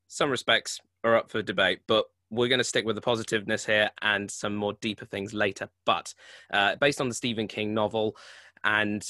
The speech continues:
it's a very dark, twisted tale. The film itself is a psychological thriller in a lot of respects. Obviously, it's a classic of the horror genre as well, just mentioned. Uh, but it's a genuine, it's all based around, it's a very confined cast set. So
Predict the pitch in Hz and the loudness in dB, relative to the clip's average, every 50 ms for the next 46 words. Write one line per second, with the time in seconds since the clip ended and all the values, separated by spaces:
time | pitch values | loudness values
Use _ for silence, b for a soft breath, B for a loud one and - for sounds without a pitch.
0 | - _ - 110 - - - - - - 98 98 101 113 123 123 127 127 113 - | -8 _ -2 -2 -2 -2 -6 -6 -4 -4 -6 -4 -2 0 2 4 4 2 0 -2
1 | _ 120 120 113 110 110 113 - - - - - 120 110 - - - 110 98 - | _ 4 4 6 6 4 2 0 -4 -10 -6 -4 -2 -2 -2 -2 -2 -2 -2 -2
2 | - - - - - 110 107 104 104 104 95 101 - - 120 113 107 101 - - | -6 -10 -8 -4 0 2 4 4 2 2 -2 -4 -2 -2 0 0 0 -2 -2 0
3 | 110 104 98 - 95 101 101 - - 104 98 - - 101 107 107 92 98 - - | 0 0 0 -2 -6 -6 -4 -2 0 0 0 0 0 0 0 0 0 -2 -6 -6
4 | 107 101 98 92 b b b b b b _ - 113 113 123 127 127 135 135 131 | -4 -4 -4 -4 b b b b b b _ -2 2 2 4 4 4 4 2 0
5 | - _ _ _ _ _ _ _ _ _ _ _ _ _ _ _ - 98 98 107 | -2 _ _ _ _ _ _ _ _ _ _ _ _ _ _ _ -6 -2 0 0
6 | 113 110 110 - - - 120 117 113 - - - - - B B B B - 120 | 0 0 -2 -2 -2 0 0 0 0 0 -2 -6 -12 -12 B B B B -2 0
7 | 110 107 - - 101 98 92 - - - 110 101 - - - 98 - 98 95 - | 0 0 -2 0 0 0 0 -4 -4 -4 -4 -4 -2 -4 -8 -8 -8 -10 -12 -12
8 | - - 110 107 104 98 - 101 95 98 101 101 92 92 - - 107 98 95 - | -8 -2 0 0 2 2 0 -2 -2 -2 -4 -6 -6 -8 -4 0 2 2 2 0
9 | - 90 - 98 101 98 95 - - 101 95 B B B B B B B B - | -4 -10 -6 -4 -4 -4 -4 -6 -8 -8 -8 B B B B B B B B -2
10 | 101 95 - - - - - 117 104 - 101 107 - - - 123 120 113 110 - | 0 0 0 -2 -6 0 2 2 2 2 0 -2 0 -2 -2 0 2 0 0 -2
11 | - - - 139 143 143 135 127 127 120 110 101 - - 107 98 - 135 135 135 | -2 0 0 2 2 2 2 2 2 2 0 0 0 0 0 0 0 0 0 0
12 | 123 117 - 123 120 110 - - 113 113 110 107 107 101 101 107 107 120 127 131 | 0 0 0 0 0 0 -2 0 2 2 4 4 2 0 -4 -8 -4 0 2 2
13 | 127 120 110 - - 127 107 - _ - 127 120 123 127 110 - - - - 127 | 2 2 0 -4 -8 -10 -10 -8 _ 0 0 2 2 0 -2 -4 -6 -4 0 0
14 | 127 131 - - - - - 147 139 - - - - 110 101 101 | 0 0 -2 -4 -6 -4 -2 -2 -2 -2 -4 -2 0 2 2 2